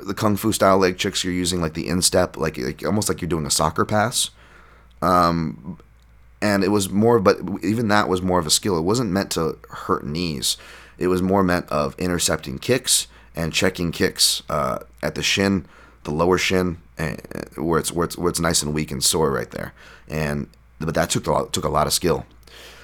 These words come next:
to stay on balance, to do it mid and be able to read and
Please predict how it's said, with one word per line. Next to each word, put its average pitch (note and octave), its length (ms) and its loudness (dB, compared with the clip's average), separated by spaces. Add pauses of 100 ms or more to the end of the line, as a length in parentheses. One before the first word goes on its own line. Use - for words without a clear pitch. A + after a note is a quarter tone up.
(140)
to F2 720 0
stay F#2+ 260 2
on F2 160 4
balance, E2+ 640 4
to - 100 -8
do F2 200 2
it D#2+ 100 4
mid E2+ 420 2
and D#2 180 -2
be E2 80 2
able E2 120 2
to D#2+ 60 0
read E2 460 0 (460)
and D#2+ 480 0